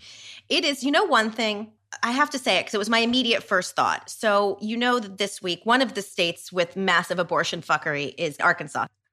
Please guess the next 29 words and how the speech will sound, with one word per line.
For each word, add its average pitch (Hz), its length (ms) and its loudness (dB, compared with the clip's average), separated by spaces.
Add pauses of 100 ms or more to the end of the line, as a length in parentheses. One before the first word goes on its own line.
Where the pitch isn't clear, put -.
(160)
you 240 140 -2
know, 208 200 4
Asa 269 520 2
Hutchinson 180 800 -2
signed 185 260 2
a 202 60 -2
bill 170 200 0
into 165 220 -4
law 156 240 4
banning 165 560 2 (200)
nearly 196 360 2
all 160 220 2
abortions. 135 640 -6
And 180 120 -6
he 185 120 -8
said 214 180 0
it 196 60 2
was 190 120 -2
because 190 280 -6
of 185 80 -6
his 180 160 -8
overwhelming 165 640 -2
legislative 196 580 -2
support 156 560 -2 (240)
and 175 120 -6
sincere, 170 460 -4
long-held 170 440 0
pro-life 147 340 -2
convictions. - 540 -12